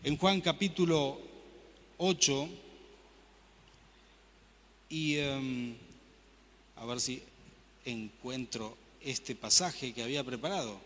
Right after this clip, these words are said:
Aquí está. Juan capítulo ocho, cuarenta y cuatro. Dice, Jesús mismo está hablando y dice, no sé si ustedes lo tienen en pantalla, no, no lo tienen. Dice, am, pu-, pero el que quiera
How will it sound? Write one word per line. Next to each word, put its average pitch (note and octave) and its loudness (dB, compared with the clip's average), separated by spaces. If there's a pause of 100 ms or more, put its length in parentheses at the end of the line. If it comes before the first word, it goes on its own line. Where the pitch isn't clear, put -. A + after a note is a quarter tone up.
(200)
Aquí A2 -6
está. C#3 -2 (640)
Juan F#3+ 4
capítulo C#3+ 2 (1120)
ocho, F#3+ 8 (180)
cuarenta D#3 4
y D3+ 0
cuatro. C#3+ 4 (720)
Dice, F#3 8
Jesús F#3 8
mismo G3 6
está G#3 2
hablando F3+ 2
y D#3+ 6
dice, D#3+ 4
no C#3 0
sé E3+ 4
si F3+ 8
ustedes E3 0
lo D3 -2
tienen D#3 0
en C#3+ 0
pantalla, D#3 0
no, B2 -2 (340)
no C3 0
lo C3 2
tienen. A2+ 0
Dice, D#3+ 8 (720)
am, C3+ 2 (260)
pu-, E3+ 4
pero D#3+ 6
el D#3 2
que D3+ 6
quiera F3 6